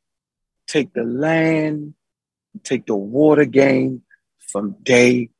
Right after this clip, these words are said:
one. But that's not how they presented it, bro. So if we're gonna start blaming dudes for jumping in the game, it's ridiculous. You should just say it and get off of it.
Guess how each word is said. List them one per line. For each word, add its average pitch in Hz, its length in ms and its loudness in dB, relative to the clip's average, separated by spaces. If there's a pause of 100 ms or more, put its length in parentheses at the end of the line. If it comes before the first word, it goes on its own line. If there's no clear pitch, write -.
(140)
one. 110 440 -6 (500)
But 117 120 -14
that's 120 240 4
not 131 160 4
how 123 140 6
they 127 100 4
presented 110 500 -4
it, 92 160 -12
bro. 101 320 -4 (1300)
So 127 300 2
if 107 140 2
we're 147 120 8
gonna 226 220 4
start 160 360 4 (120)
blaming 175 480 0
dudes 123 460 -4 (280)
for - 100 -14
jumping 170 400 0
in 196 120 4
the 208 40 2
game, 120 380 0 (880)
it's - 320 -4
ridiculous. - 1000 -8 (380)
You 208 120 6
should 214 180 0
just 160 240 2
say 269 360 4
it 160 260 0 (260)
and 143 160 -10
get 135 140 -2
off 127 300 -4
of 110 200 -8
it. - 120 -20